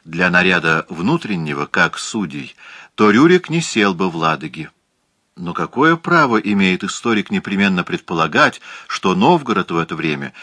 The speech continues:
имел то же значение, какое после? Летописец, говоря о призвании князей, упоминает постоянно название племени "Словения", не говоря ни слова о Новгороде, чего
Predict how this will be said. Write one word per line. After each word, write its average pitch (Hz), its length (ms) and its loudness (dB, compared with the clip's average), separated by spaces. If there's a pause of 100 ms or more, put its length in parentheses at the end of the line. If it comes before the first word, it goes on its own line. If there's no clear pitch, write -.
(140)
имел 101 320 2
то 101 200 2
же 90 100 -4
значение, 101 600 0
какое 104 380 0
после? 78 580 -6 (500)
Летописец, 87 760 -2
говоря 85 440 2
о 90 140 -2
призвании 82 560 -2
князей, 76 560 -6 (300)
упоминает 98 640 0
постоянно 101 680 0
название 95 580 2
племени 85 720 -2 (220)
"Словения", 87 880 0 (320)
не 85 140 -4
говоря 95 360 2
ни 107 140 2
слова 101 520 -2
о 123 120 0
Новгороде, 80 680 -2 (220)
чего 98 640 -2